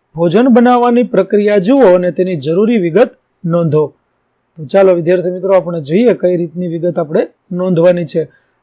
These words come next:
તો સૌપ્રથમ ઘરના રસોડાની સામગ્રીની યાદી જોઈએ.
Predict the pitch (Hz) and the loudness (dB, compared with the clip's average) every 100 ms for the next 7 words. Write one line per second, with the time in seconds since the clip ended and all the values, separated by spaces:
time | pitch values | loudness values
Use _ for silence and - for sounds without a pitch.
0 | - 202 254 254 262 240 254 185 175 208 | -6 0 2 4 2 2 0 2 0 2
1 | 240 220 196 - 247 233 226 233 - 190 | 2 2 0 2 2 4 2 0 0 -2
2 | 226 208 226 220 214 196 190 226 247 254 | 0 0 0 0 2 2 2 0 2 2
3 | 165 | 2